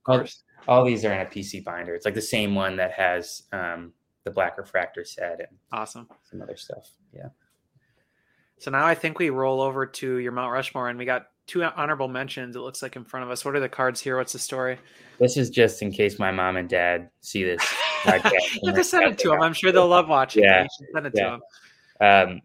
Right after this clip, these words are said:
Speaker 1: so the one on the left is, uh, and, and they're, they're, they're, like, the cards I would never sell before anything else. And, you know,
Speaker 2: Mm-hmm.
Speaker 1: they, they mean incredible amount to me. But the one on the left is my dad's Nolan Ryan that he pulled from a pack,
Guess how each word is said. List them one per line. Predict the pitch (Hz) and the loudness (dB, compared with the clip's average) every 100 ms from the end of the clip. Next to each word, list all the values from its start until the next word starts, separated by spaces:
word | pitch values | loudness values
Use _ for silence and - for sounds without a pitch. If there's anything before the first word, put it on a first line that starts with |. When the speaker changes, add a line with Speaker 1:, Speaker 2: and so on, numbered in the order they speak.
| - | -6
Speaker 1:
so | - | 0
the | 113 | 2
one | 113 120 | 4 4
on | 113 | 2
the | |
left | 104 101 101 - | 4 4 4 0
is, | 98 90 87 - - _ _ | -4 -4 -10 -18 -20 _ _
uh, | - 92 92 | -6 -4 0
and, | 170 | 0
and | 170 156 | 0 2
they're, | 131 120 - | 6 6 4
they're, | 135 135 | -4 -2
they're, | 123 117 | 0 2
like, | 101 98 | 2 0
the | |
cards | 104 107 92 110 | -4 -2 -2 -2
I | |
would | 92 92 | -4 -4
never | 95 90 87 90 | -6 -8 -6 -8
sell | - 98 101 | -4 -4 -2
before | 104 95 98 | -6 -6 -6
anything | 92 95 95 | -6 -8 -10
else. | 92 107 - 95 | -8 -10 -12 -16
And, | 90 87 | -14 -14
you | 131 113 | -16 -14
know, | 110 | -14
Speaker 2:
Mm-hmm. | 90 90 - | -12 -12 -12
Speaker 1:
they, | 98 | -14
they | |
mean | 95 90 87 92 _ | -12 -14 -16 -20 _
incredible | 98 90 101 92 92 | -20 -6 -4 -4 -8
amount | 87 87 - | -12 -14 -14
to | |
me. | 107 113 | -14 -8
But | 101 92 - _ _ _ - | -4 -4 -8 _ _ _ -8
the | 110 | 0
one | 123 | 2
on | |
the | 113 | 4
left | 110 110 113 | 4 4 0
is | |
my | 107 104 | -4 0
dad's | 98 95 95 | 2 2 0
Nolan | 104 98 92 | -4 -4 -4
Ryan | 90 90 | -4 -6
that | 92 | -8
he | 95 | -12
pulled | - 92 90 | -8 -10 -8
from | 92 | -14
a | |
pack, | 87 90 85 82 - | -8 -6 -6 -8 -18